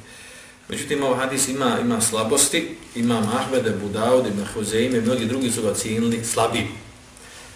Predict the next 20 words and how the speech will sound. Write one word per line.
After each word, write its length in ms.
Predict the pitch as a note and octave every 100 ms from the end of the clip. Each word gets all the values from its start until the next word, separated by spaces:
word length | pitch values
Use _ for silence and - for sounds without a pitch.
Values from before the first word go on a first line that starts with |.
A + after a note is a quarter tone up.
| - -
Ima 140 | B2
i 40 | A2+
d-, 280 | - A#2+ G#2+ A2 A2+
dva 320 | A#2 C3+ A2+
razloga 300 | G#2 G#2 G2
slabosti 420 | - G#2+ G2 -
u 40 | F2
hadisu. 440 | F2+ - - - - - - - - - - - - - - - - -
E, 340 | G2+ G2+ G2
s 300 | - - -
tim 140 | D#3 C#3
da 80 | A2
ga 80 |
šejh 240 | G#2 C#3 A2+
Albani 300 | G#2+ B2 A2+
na 60 |
osnovu 180 | A2 B2
više 180 | A2+ A2
rivajeta, 440 | G2+ G#2+ G#2+
e, 60 | G#2